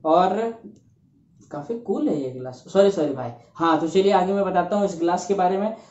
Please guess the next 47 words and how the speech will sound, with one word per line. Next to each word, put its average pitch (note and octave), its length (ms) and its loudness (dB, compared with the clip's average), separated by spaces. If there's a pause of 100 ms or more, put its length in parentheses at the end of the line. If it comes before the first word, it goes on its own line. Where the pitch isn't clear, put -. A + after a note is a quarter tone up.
(140)
तो G3+ 80 0
बहुत G3 460 2
अच्छा E3+ 260 -2
लगने G3+ 240 2
वाला G3 240 4
है G3+ 120 2
glass। G3+ 400 0 (240)
अगर C4 360 2 (160)
ये A3+ 160 4
phone, A#3+ 420 -2 (240)
ये G#3+ 200 2
glass G#3 600 0 (580)
phone A#3+ 220 0
की A#3 60 -2
तरह G#3 280 4
काम D#3+ 240 0
करेगा, B2+ 460 -6
लेकिन F#3+ 340 0
अगर F3+ 280 0
इसका G3+ 180 -4
price F3+ 360 -2
सही F3+ 200 0
हो F#3+ 120 2
तो। - 340 0 (200)
वैसे G#3+ 420 0 (480)
अच्छा D3+ 220 -4
होगा D3+ 240 0
प्राइस, C3+ 300 -10
price C#3+ 380 -8
इसका D3+ 200 -10
तो, D3+ 140 -6
क्या D#3+ 160 -6
कि F3 120 -6
Jio D3+ 280 -6
है F3+ 140 -8
ना, - 60 -8
अच्छा - 360 -20
ही B2 60 -18
हो। B2 80 -20 (480)
तो D#3+ 180 -4 (100)
दोस्तों, A#3 440 -4 (160)
आज F3+ 200 -2
के G3 140 0
लिए G3 120 8
बस G3 260 0
इतना F#3+ 220 -2
ही। A#3 160 -2